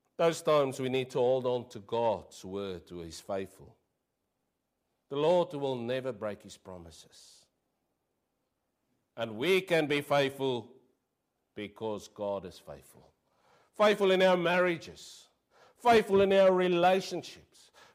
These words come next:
faithful in our words. And Paul explained that the Corinthians should should have, should not have been so hasty to accuse him only because of Jesus and the Holy Spirit. Verses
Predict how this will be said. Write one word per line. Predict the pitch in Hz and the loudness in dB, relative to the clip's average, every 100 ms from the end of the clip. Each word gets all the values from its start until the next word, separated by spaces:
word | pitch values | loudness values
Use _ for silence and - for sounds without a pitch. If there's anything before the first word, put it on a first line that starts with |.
| - | 2
faithful | 220 214 208 | 4 4 4
in | 208 | 6
our | 196 190 | 6 6
words. | 180 175 214 226 180 101 - - - | 6 6 8 8 6 0 -10 -20 -4
And | 185 185 | -4 4
Paul | 247 247 | 6 8
explained | 240 - - 214 208 196 | 6 2 0 4 6 6
that | 175 | 4
the | 170 | 2
Corinthians | 165 160 190 214 196 165 156 - - - | 2 4 4 2 0 2 2 -2 -12 -20
should | - - 226 - - _ | -10 -4 -4 -4 -16 _
should | - 254 | -8 2
have, | 247 202 175 151 - | 4 2 -2 -14 -18
should | - 214 180 | -8 -6 0
not | 208 240 | 2 6
have | 233 180 | 6 4
been | 175 175 | 2 2
so | 170 165 156 | 2 4 4
hasty | 143 190 220 - 135 117 | 4 2 0 -4 -8 -8
to | 131 139 | -2 -2
accuse | 135 - 190 196 - | -2 -6 -4 -4 -6
him | 95 90 78 _ _ _ _ _ _ _ _ _ _ _ _ _ - | -10 -12 -16 _ _ _ _ _ _ _ _ _ _ _ _ _ -4
only | 156 160 | -2 0
because | 139 131 120 113 | -4 -4 -4 -4
of | 98 | -10
Jesus | 92 98 82 - - - - _ _ _ _ _ _ _ | -12 -12 -12 -18 -20 -20 -20 _ _ _ _ _ _ _
and | 101 101 | -10 -6
the | |
Holy | 95 113 101 | -4 -4 -6
Spirit. | - - 80 76 _ - _ _ _ _ _ _ _ _ _ _ _ _ | -12 -14 -16 -16 _ -20 _ _ _ _ _ _ _ _ _ _ _ _
Verses | 117 113 117 107 - | -4 -4 -6 -14 -16